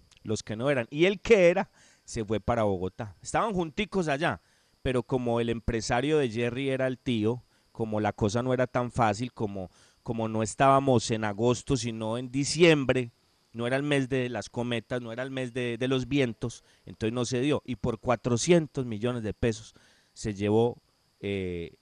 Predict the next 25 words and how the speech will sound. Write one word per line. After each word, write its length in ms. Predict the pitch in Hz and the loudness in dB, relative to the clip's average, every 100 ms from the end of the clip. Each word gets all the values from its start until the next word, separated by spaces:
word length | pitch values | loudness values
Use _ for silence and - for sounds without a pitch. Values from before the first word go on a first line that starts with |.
| - | -18
Santa 480 | - 123 110 - 98 | -6 -4 -2 -2 -2
Fe 220 | 110 110 | -2 -4
a 100 | 107 | -4
Jerry 320 | 101 113 101 113 | -2 0 0 -4
Mina. 240 | 147 101 | -4 -4
Se 120 | 92 | -4
lo 80 | 113 | -2
hubiera 160 | 131 160 | 0 2
podido 320 | 135 127 151 | 4 2 2
llevar 260 | 139 135 | 2 2
perfectamente 840 | - 180 165 202 - 170 165 160 165 | 4 2 4 0 0 -4 -6 -6 -2
el 80 | 175 | 0
once. 300 | 123 - - _ _ _ _ | 0 -6 -16 _ _ _ _
Tenía 280 | 131 117 156 | -6 0 2
la 100 | 143 | 2
plata, 340 | - 185 - | 4 0 0
los 120 | 127 | -4
dirigentes 400 | 120 117 123 160 | -2 -2 -4 -6
estaban 220 | 143 135 143 | -4 -4 -4
haciendo 260 | 123 120 | -6 -8
un 60 | 139 | -6
esfuerzo, 440 | 139 185 151 - _ - _ | 0 2 2 -2 _ -20 _
pero 220 | - 135 143 | -2 -2 -2
mal 240 | 107 107 | -2 -2
asesorados 920 | 127 139 127 147 127 107 127 139 - | 0 -2 0 2 4 4 2 -2 -14